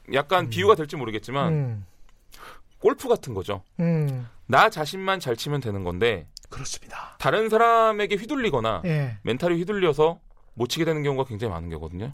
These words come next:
Speaker 2: 그러면 백 퍼센트 못 치게 돼요.
Speaker 1: 맞아요.
Speaker 2: 예.
Speaker 1: 그렇기 때문에
Speaker 2: 예.
Speaker 1: 유튜브 채널이나 일 인 미디어를 하신다면,
Speaker 2: 음.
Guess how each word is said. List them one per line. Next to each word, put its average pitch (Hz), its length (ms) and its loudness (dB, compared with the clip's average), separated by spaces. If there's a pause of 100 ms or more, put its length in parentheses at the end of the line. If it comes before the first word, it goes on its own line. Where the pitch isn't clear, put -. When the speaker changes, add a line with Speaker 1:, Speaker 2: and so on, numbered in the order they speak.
(160)
Speaker 2:
그러면 269 680 0
백 147 140 0
퍼센트 277 260 0
못 175 200 0
치게 269 200 -2
돼요. 151 340 -2
Speaker 1:
맞아요. 123 320 0
Speaker 2:
예. 147 300 -2 (240)
Speaker 1:
그렇기 202 240 4
때문에 131 460 -4
Speaker 2:
예. 151 200 0 (320)
Speaker 1:
유튜브 190 320 0
채널이나 175 360 0
일 170 100 2
인 190 100 2
미디어를 131 300 0
하신다면, 123 680 -4
Speaker 2:
음. 135 240 -2